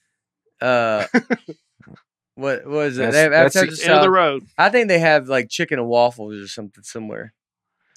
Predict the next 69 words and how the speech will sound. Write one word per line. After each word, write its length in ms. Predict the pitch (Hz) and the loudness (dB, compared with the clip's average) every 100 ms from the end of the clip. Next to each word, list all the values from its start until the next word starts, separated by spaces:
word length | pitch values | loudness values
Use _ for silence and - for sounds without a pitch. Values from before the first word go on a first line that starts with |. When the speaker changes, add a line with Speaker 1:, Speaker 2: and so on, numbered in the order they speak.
| _ _ _ _ _ _ _ _ | _ _ _ _ _ _ _ _
Speaker 2:
I 100 | - | -10
think 120 | 127 170 | 0 2
Speaker 1:
I, 20 | |
you 40 | 214 | 4
Speaker 2:
that 40 | |
Speaker 1:
know 100 | 240 | 6
what? 140 | 247 247 | 6 8
I 120 | 214 | 4
skip 300 | 233 - 254 | 2 -2 -2
breakfast 400 | 156 131 120 113 | 0 -2 -4 -6
a 20 | |
lot, 180 | 110 110 | -2 -2
and 100 | 107 | 2
I 80 | 139 | 2
would 100 | 151 | 0
be 80 | 135 | -2
fine 280 | 151 139 | -2 0
just 140 | 202 - | 0 -2
skipping 240 | - 156 | 0 2
Speaker 2:
<laughs> 80 | - | 2
Speaker 1:
breakfast. 500 | 151 156 196 - 170 220 196 | 2 4 2 0 0 0 -2
Speaker 2:
Yeah, 200 | 156 165 - | -2 -4 -4
but 120 | 170 | -2
I 100 | 170 | -2
think, 280 | 170 170 143 - - | 0 -4 0 0 0
<coughs> 180 | - 147 | -2 -2
you're, 120 | 127 | -4
man, 300 | 117 131 117 | -2 0 -2
I 80 | 92 | -4
just 180 | 110 - | -12 -16
wish 140 | - | -14
I 40 | |
had 120 | 78 - | -14 -16
some 100 | _ | _
eggs 380 | - 95 98 87 | -20 -16 -14 -16
and 120 | 76 | -20
some 140 | 76 67 | -20 -20
bacon, 460 | 85 85 85 85 | -18 -18 -18 -20
maybe 140 | 82 80 | -18 -16
a 40 | |
little 140 | 131 131 | -14 -14
Speaker 3:
Mm-hmm. 140 | 139 131 | -16 -16
Speaker 2:
toast. 440 | 87 87 87 - | -16 -16 -18 -20
Speaker 3:
Mm-hmm. 360 | 113 120 120 123 123 | -18 -18 -18 -16 -10
Speaker 1:
I 100 | 196 | -6
know, 160 | 233 | -4
but 120 | 175 156 | -2 -2
you're 160 | 170 | -2
gonna 240 | 196 233 202 | 2 2 2
Speaker 2:
Omelet, 180 | - 160 | 2 2
Speaker 1:
want, 180 | 160 131 | 2 0
Speaker 2:
something 340 | 139 131 110 | -2 0 -2
Speaker 1:
like, 160 | 90 85 | -6 -12
Speaker 2:
like 80 | |
that. 260 | 90 82 76 - | -16 -18 -18 -14
Speaker 1:
you, 240 | 170 180 | -8 -4
I 60 | 190 | -2
mean, 320 | 175 139 147 | -2 -6 -8
dude, 260 | 180 196 175 | -8 -8 -8
you 240 | 226 208 | -8 -8
Speaker 2:
I 60 | 147 | -8
love 280 | 135 165 175 | -2 0 2
a 40 | |
Speaker 1:
run, 0 | |
you'd 140 | 113 95 | 0 -2
Speaker 2:
bagel. 380 | - 214 196 | -4 -2 -2
Speaker 1:
run 200 | 165 190 185 | 2 2 0
through 160 | 180 | -6
Panera's 440 | 139 151 156 170 | -4 -2 0 -2